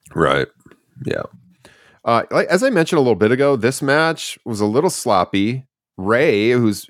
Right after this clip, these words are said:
always outstanding, you know, I'm watching this match with my kids this morning, and I'm talking about, you know, how, uh, you guys need, I'm gonna, I need to show you the match with Eddie Guerrero from Halloween Havoc all these years ago, and I was telling them how Ray's been wrestling since I was a little kid, and he still wrestles like he's in his twenties or thirties.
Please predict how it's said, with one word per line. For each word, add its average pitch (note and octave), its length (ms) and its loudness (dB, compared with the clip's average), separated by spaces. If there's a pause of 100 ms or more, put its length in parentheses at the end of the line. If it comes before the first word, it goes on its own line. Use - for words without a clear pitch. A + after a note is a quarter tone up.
(140)
always C3+ 400 0
outstanding, G2 760 -4
you F#2 60 -6
know, F#2 80 0
I'm G2 80 -2
watching G2 320 -2
this F#2 160 -6
match F2+ 400 -2
with F2 160 -8
my D#2+ 160 -4
kids F#2 320 -2
this E2+ 220 -8
morning, D#2+ 420 -4 (440)
and F2 120 -4
I'm E2 120 -4
talking E2+ 300 -2
about, D#2 420 -2
you D#2+ 100 -10
know, C#2 160 -8
how, C2+ 280 -2
uh, A1 300 -2 (640)
you G2+ 80 -4
guys G#2 220 -2
need, G#2 220 0
I'm G2+ 120 -4
gonna, G#2 220 0
I A2+ 80 0
need A2 120 0
to F#2 80 -8
show G#2+ 180 -2
you G2 140 2
the F2 60 -2
match F2+ 340 0
with F2 80 -2
Eddie E2 140 -2
Guerrero F#2+ 440 0
from D#2 160 -10
Halloween D#2+ 380 -4
Havoc A2+ 360 0
all A2+ 120 2
these G#2 200 -4
years G#2+ 220 0
ago, G2+ 400 2
and E2 100 0
I E2 40 -4
was E2 120 -4
telling E2 220 0
them D#2+ 100 -8
how E2 120 -4
Ray's G2 360 2
been F#2 140 -4
wrestling G2 400 0
since E2+ 200 -8
I G2 80 2
was F#2 120 0
a F2+ 60 -4
little F2 200 0
kid, A2+ 460 0
and E2+ 120 -4
he F2+ 60 -10
still C3+ 260 -2
wrestles A2 440 0
like G2+ 160 -2
he's G#2+ 200 -2
in G#2+ 100 0
his G#2 140 -2
twenties A2+ 420 0
or F#2+ 60 -2
thirties. G#2 520 0